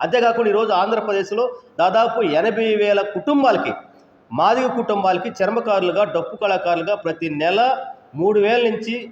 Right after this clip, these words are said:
ఇచ్చేటువంటి పరిస్థితి మనం చూస్తా ఉన్నాం. ఈ విధంగా ఆర్థికంగా, అదేవిధంగా ఏ-, ఎస్సీ సంక్షేమ పరంగా ఉంటూ న-, నవరత్న రూపాయలు అనేటువంటి సంక్షేమ కార్యక్రమాలు మునిపెరడలేనటువంటి విధంగా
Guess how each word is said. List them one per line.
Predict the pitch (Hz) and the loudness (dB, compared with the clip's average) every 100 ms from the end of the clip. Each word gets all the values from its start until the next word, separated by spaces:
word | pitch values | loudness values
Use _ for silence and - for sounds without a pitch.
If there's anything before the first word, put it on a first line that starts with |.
| - 165 | -14 -10
ఇచ్చేటువంటి | - 220 202 185 180 | -4 -2 0 -2 -4
పరిస్థితి | 170 202 180 | -4 -4 -4
మనం | 143 147 | -6 -4
చూస్తా | 151 143 | -6 -4
ఉన్నాం. | 131 117 170 | -4 -2 -2
ఈ | 190 | 0
విధంగా | 254 254 240 240 - - 113 165 | 0 2 0 0 -6 -8 0 2
ఆర్థికంగా, | 233 240 240 208 196 233 214 - - | 2 0 -2 0 2 2 0 -4 -4
అదేవిధంగా | 165 233 240 233 208 208 - - 160 | 2 2 4 2 2 2 -2 -6 0
ఏ-, | 170 160 139 139 156 | 2 2 0 -2 -2
ఎస్సీ | 262 262 | -4 -4
సంక్షేమ | 214 214 247 247 226 | -4 -2 -2 -2 0
పరంగా | 214 214 | 0 0
ఉంటూ | 214 175 | -2 0
న-, | 170 | 0
నవరత్న | 175 226 226 202 | 0 -2 -4 -4
రూపాయలు | 190 180 | -4 -4
అనేటువంటి | 180 175 170 | -6 -10 -10
సంక్షేమ | 196 226 214 208 | -10 -6 -6 -2
కార్యక్రమాలు | 180 180 185 156 151 | -4 -4 -6 -6 -8
మునిపెరడలేనటువంటి | 233 220 214 202 190 185 180 175 170 139 _ - 123 | -8 -6 -4 -4 -6 -8 -10 -10 -12 -14 _ -10 -2
విధంగా | 180 285 277 | 2 2 4